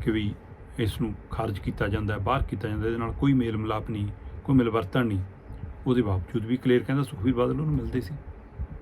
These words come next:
ਸੁਖਬੀਰ ਬਾਦਲ ਕਹਿੰਦੇ ਵੋਟਾਂ ਦੇ ਲਈ ਉਹਦੇ ਨਾਲ ਗੰਢ-ਧੁੱਪ ਕਰਦੇ ਸੀ,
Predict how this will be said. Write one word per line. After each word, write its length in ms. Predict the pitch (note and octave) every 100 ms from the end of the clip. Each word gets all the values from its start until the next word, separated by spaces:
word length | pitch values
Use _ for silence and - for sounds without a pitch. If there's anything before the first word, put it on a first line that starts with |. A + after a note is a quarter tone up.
| - - - - - - - - - - - -
ਸੁਖਬੀਰ 360 | - A2 A#2+ A#2
ਬਾਦਲ 260 | A#2+ A#2
ਕਹਿੰਦੇ 200 | C3+ C3
ਵੋਟਾਂ 360 | A#2 G#2 G2+ A#2+
ਦੇ 100 | A#2+
ਲਈ 120 | B2+
ਉਹਦੇ 140 | A#2+
ਨਾਲ 120 | B2 A2
ਗੰਢ-ਧੁੱਪ 380 | G#2+ C3 E3
ਕਰਦੇ 320 | - A#2 G#2 A2
ਸੀ, 220 | C#3+